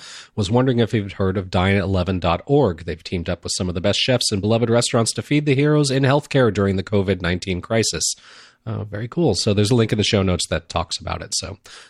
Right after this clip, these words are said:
that's pretty awesome. And then he moves on to talk about podcast gear. "I know you've mentioned the podcasting gear you guys use. I recollect in two plus separate past podcasts and have mentioned it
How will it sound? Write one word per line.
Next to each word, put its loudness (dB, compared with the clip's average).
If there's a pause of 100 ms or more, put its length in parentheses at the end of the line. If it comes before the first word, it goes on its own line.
that's -4
pretty 0
awesome. 2
And -2
then 2
he 2
moves -2
on -2
to -8
talk -2
about -6
podcast 0
gear. 0 (460)
"I -2
know 4
you've 4
mentioned 0
the 0
podcasting 0
gear -2
you -2
guys -2
use. -4
I -6 (200)
recollect -6
in -12
two -4
plus -4
separate -6 (120)
past 0
podcasts 0 (440)
and 0
have -2
mentioned 2
it 0